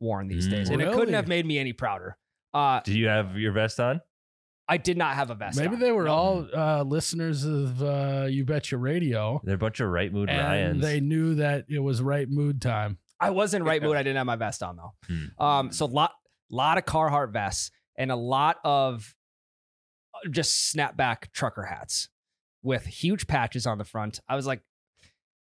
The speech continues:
Speaker 1: part of me was, like, trying to read each patch just to see, like, I don't know, I'm a, I'm a
Speaker 2: Mm-hmm.
Speaker 1: fucking t-shirt and hat guy.
Speaker 3: It's
Speaker 1: I
Speaker 3: 'cause
Speaker 1: want
Speaker 3: you're
Speaker 1: that.
Speaker 3: always on. You can't turn off
Speaker 1: E-,
Speaker 3: the,
Speaker 1: exactly.
Speaker 3: the merchandise game.
Speaker 1: Exactly. Um, so the kids,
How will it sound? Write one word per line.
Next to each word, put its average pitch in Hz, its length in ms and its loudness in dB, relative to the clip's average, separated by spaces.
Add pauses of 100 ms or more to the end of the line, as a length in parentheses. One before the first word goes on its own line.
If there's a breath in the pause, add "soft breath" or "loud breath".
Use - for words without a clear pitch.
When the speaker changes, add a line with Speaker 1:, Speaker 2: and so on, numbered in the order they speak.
(220)
Speaker 1:
part 196 260 2
of 190 60 -2
me 208 120 0
was, 170 160 0
like, 135 160 -2
trying 156 180 -2
to 123 80 0
read 117 480 -2
each 131 240 -4
patch 110 460 -2
just - 220 -6
to 110 60 -4
see, 123 280 -2
like, 104 140 -4
I 110 100 -4
don't 98 80 -6
know, 87 60 -6
I'm 101 180 -6
a, 98 40 -4
I'm 92 240 -2
a 92 40 0
Speaker 2:
Mm-hmm. 87 60 -4
Speaker 1:
fucking 98 260 -6
t-shirt 107 380 -6
and - 80 -8
hat 120 100 -4
guy. 160 80 -2
Speaker 3:
It's 196 140 2
Speaker 1:
I - 20 -6
Speaker 3:
'cause 220 140 2
Speaker 1:
want 175 80 2
Speaker 3:
you're 175 100 4
Speaker 1:
that. 165 60 4
Speaker 3:
always 156 320 2
on. 160 260 -2
You 131 100 -2
can't 147 240 -2
turn 151 220 -2
off 139 280 0
Speaker 1:
E-, 190 40 -8
Speaker 3:
the, 120 160 0
Speaker 1:
exactly. 127 400 0
Speaker 3:
the 135 60 2
merchandise 135 680 0
game. 104 320 -8
Speaker 1:
Exactly. 104 480 -6 (360)
Um, 139 560 2
so 143 460 2 (120)
the 139 140 -4
kids, 185 640 0